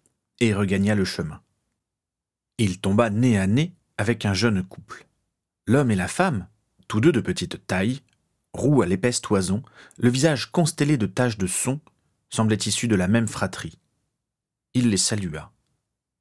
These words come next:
Bonjour. » « Bonjour, monsieur, » fit la femme. « Vous êtes du coin ? » « Pas depuis très longtemps, pourquoi ? » « Nous sommes perdus.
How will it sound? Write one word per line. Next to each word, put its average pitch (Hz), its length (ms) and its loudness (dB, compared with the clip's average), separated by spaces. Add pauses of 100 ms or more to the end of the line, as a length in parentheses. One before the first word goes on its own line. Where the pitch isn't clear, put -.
(600)
Bonjour. » « 92 480 0 (1300)
Bonjour, 147 240 2
monsieur, » 202 420 0 (360)
fit - 140 -2
la 87 120 0
femme. « 82 340 -6 (540)
Vous 254 140 2
êtes 185 80 2
du 139 100 -2
coin ? » « 175 360 -4 (1400)
Pas 104 100 2
depuis 160 240 0
très 165 160 0
longtemps, 160 380 0
pourquoi ? » « 107 440 -4 (920)
Nous 175 100 -2
sommes 190 220 0
perdus. 190 360 0